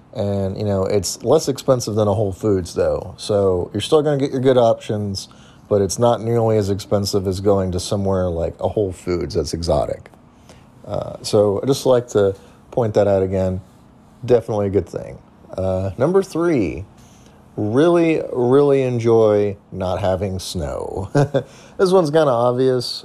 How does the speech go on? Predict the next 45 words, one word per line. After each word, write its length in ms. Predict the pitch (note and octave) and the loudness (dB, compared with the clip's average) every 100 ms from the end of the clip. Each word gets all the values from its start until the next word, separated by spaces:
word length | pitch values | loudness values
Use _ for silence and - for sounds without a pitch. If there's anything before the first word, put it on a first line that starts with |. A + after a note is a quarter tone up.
| - | -6
um, 640 | G#2+ G#2 G2+ F#2+ F#2+ F2+ - | -2 -2 -2 -4 -8 -10 -10
but, 360 | G#2+ A2 G#2+ G2 | 0 4 4 2
you 60 | A2+ | -2
know, 220 | G#2+ G2+ | 0 0
the 120 | G2 | -2
further 300 | - D#3+ C#3+ | 2 4 4
south 420 | A#2 B2 A#2+ A#2 | 2 2 2 2
you 60 | A#2+ | 0
go 280 | A2 A#2 A2+ | 4 4 4
here 240 | A2+ A2+ | 0 -4
in 80 | A2 | -4
the 60 | G2+ | -4
United 420 | G2 F#2+ G2 F#2 | -4 -2 -4 -4
States, 560 | - A2+ A2 A2 - - _ - - - _ | -2 0 0 -4 -12 -16 _ -20 -20 -20 _
the 120 | E3 | 0
less 280 | D#3 C#3 - | 4 4 2
likely 380 | A2+ G2 G2+ G2 | 0 0 2 2
it 60 | F#2+ | 2
is 220 | G2 F#2 | 0 0
you're 100 | G#2+ | -2
gonna 180 | G#2+ G2 | 0 0
get 160 | F#2+ | -2
caught 300 | - G2 F#2+ | 0 0 0
in 40 | G2+ | -4
a 60 | |
freak 320 | - A#2+ G#2+ | -6 -6 -4
snowstorm. 800 | - A2+ G2+ - A2 G#2+ G2+ G2+ - _ _ _ - - | -6 -6 -4 -4 -4 -4 -4 -8 -12 _ _ _ -18 -2
Like, 360 | B2+ A#2 G3 - - _ _ _ - _ _ - | 2 2 -2 -10 -20 _ _ _ -20 _ _ -4
I 100 | D3+ | 0
hate 280 | A#2+ A#2+ - | 2 2 2
the 60 | |
cold. 480 | - G2 F#2+ F#2+ F#2 - - | 0 2 2 0 -4 -8 -2
I 140 | B2+ | 0
am 100 | A#2 | 2
not 160 | A2+ G2+ | 2 2
a 60 | |
fan 240 | - G#2 G2 | 0 0 0
of 80 | |
the 80 | F#2+ | 0
winter 320 | F#2+ F2+ F2 - | -2 -2 -4 -2
at 140 | G#2+ G2 | -2 0
all. 420 | F#2+ F#2+ F2+ F#2 - - - - | 0 0 -2 -8 -18 -20 -12 -2
Like, 340 | G#2 G2 - | 0 -2 -2
there 140 | C3 B2 | 2 4
are 160 | A2 | 2